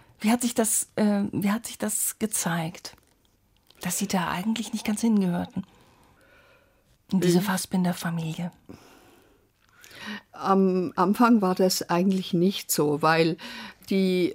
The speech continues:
Speaker 2: äh, Leute, mit denen er sich ja umgeben hat, oder die vom Actiontheater noch, das waren ja, äh, Schauspielschüler, die noch nicht wussten, auch,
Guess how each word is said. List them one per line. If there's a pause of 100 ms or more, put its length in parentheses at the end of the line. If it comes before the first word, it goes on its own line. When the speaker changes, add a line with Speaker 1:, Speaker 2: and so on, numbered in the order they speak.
Speaker 2:
äh,
Leute,
mit
denen
er
sich
ja
umgeben
hat,
oder
die
vom
Actiontheater
noch, (520)
das
waren
ja,
äh,
Schauspielschüler, (440)
die
noch
nicht
wussten,
auch,